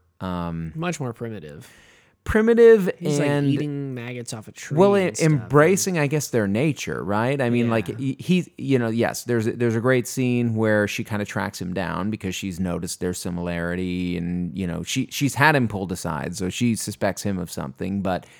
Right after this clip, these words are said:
Speaker 1: at the same time, she's kind of attracted to him in some way. Um, goes and follows up and finds him at this hostel that he's staying at, and, you know, he's outside sort of foraging for bugs, uh, or maggots or what, what y-,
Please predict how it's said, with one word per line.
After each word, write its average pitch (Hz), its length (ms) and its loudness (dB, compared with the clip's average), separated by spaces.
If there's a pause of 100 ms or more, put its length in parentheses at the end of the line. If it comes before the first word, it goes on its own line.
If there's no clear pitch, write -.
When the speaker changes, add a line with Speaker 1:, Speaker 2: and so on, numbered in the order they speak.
Speaker 1:
at 95 120 -6
the 92 60 -6
same 113 240 0
time, 95 220 -4
she's 92 200 -12
kind 90 220 -6
of 85 80 -12
attracted 90 680 -8
to 87 180 -8
him 87 200 -8
in 85 120 -8
some 80 280 -8
way. 80 500 -8 (520)
Um, 90 360 -4 (240)
goes 110 320 0
and 101 100 -4
follows 98 360 0
up 95 160 -2
and 92 120 -6
finds 95 320 -4
him 90 380 -4 (180)
at 92 140 -6
this 87 140 -6
hostel 82 680 -8 (140)
that 90 160 -6
he's 85 160 -8
staying 82 380 -6
at, 82 240 -4 (420)
and, 92 500 0
you 95 100 -2
know, 87 100 -2
he's 113 260 -2
outside 92 520 -2
sort 85 160 -8
of - 60 -12
foraging 90 580 -4
for 85 120 -10
bugs, 82 680 -8 (520)
uh, 80 540 -6 (200)
or 82 180 -10
maggots 82 640 -6
or 80 100 -6
what, 85 240 -8
what 92 240 -8
y-, 95 160 -10